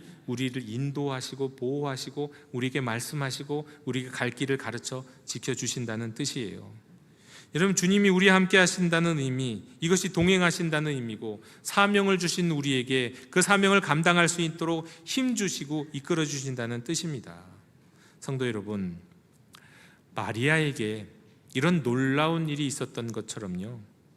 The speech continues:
우리에게도 이미 천사가 찾아왔습니다. 복음을 들고 우리에게 전해준 그분이 있습니다. 마리아에게 그 엄청난 은혜의 사건이 일어났던 것처럼요,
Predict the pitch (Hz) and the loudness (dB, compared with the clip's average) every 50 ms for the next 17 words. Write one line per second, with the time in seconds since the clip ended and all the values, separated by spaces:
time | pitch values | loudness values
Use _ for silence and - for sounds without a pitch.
0 | - - - - - - 123 120 131 156 180 196 180 175 170 - 175 165 127 123 | -20 -20 -20 -20 -14 -10 -8 -4 -2 0 0 0 2 0 0 0 0 -2 -2 -4
1 | 123 139 135 117 104 - - - 175 165 160 165 170 110 - - - 131 127 113 | -4 -4 -4 -4 -4 -6 -4 -2 -2 -2 -2 -4 -6 -6 -8 -8 -8 -6 -6 -6
2 | 101 95 - - - 95 87 87 - 87 92 - _ _ _ _ _ _ _ _ | -6 -6 -8 -10 -10 -12 -12 -14 -16 -20 -20 -20 _ _ _ _ _ _ _ _
3 | _ _ _ _ _ - 120 113 113 131 131 127 123 113 - 107 101 101 - 110 | _ _ _ _ _ -4 -4 -2 -2 -2 -2 -2 -4 -4 -6 -8 -8 -6 -6 -6
4 | 127 170 214 - - - - - _ _ - 110 104 101 104 107 98 - 120 120 | -6 -6 -6 -10 -14 -20 -20 -20 _ _ -10 -8 -6 -6 -6 -4 -4 -4 -4 -2
5 | 127 127 123 156 170 160 - 170 151 156 156 160 160 139 - - 110 104 92 92 | -2 -4 -4 -4 -4 -4 -4 -6 -4 -4 -4 -2 -4 -4 -6 -8 -10 -10 -10 -12
6 | 95 87 85 85 90 _ _ _ _ _ _ _ _ _ _ _ _ _ - - | -14 -16 -18 -20 -20 _ _ _ _ _ _ _ _ _ _ _ _ _ -20 -20
7 | - - - - - 127 120 123 151 180 208 214 208 202 196 185 175 165 165 151 | -20 -20 -18 -10 -4 0 2 4 4 6 6 6 8 8 6 4 4 2 -2 -2
8 | 127 113 113 - - - - 208 196 151 170 170 - 190 196 196 190 180 170 165 | -2 -4 -8 -12 -8 0 2 4 4 4 2 2 0 2 4 4 4 4 2 2
9 | 165 170 175 175 165 175 160 165 - 160 156 156 156 135 139 135 131 123 123 - | 4 4 4 2 2 0 -2 -2 -2 -2 -2 -2 -2 -2 -2 -2 -4 -8 -10 -10
10 | - 131 120 117 117 104 - - 117 104 104 107 135 165 160 131 | -12 -12 -10 -10 -10 -12 -12 -12 -12 -10 -8 -8 -8 -8 -10 -10